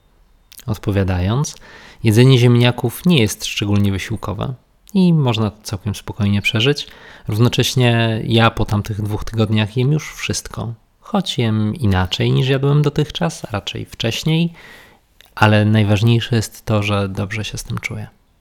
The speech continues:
Tuż obok pomysłu "jedz ziemniaki przez czternaście dni" czaił się na mnie "bierz zimne prysznice". Jak widać, nieszczęścia chodzą parami.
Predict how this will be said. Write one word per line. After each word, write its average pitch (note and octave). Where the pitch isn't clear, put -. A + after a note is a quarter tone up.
Tuż C3+
obok A#2
pomysłu A2+
"jedz G#2+
ziemniaki G2+
przez -
czternaście F#2+
dni" D3
czaił C3+
się -
na A#2+
mnie A#2
"bierz F#2+
zimne F#2
prysznice". -
Jak A2
widać, A2
nieszczęścia G2+
chodzą -
parami. G2+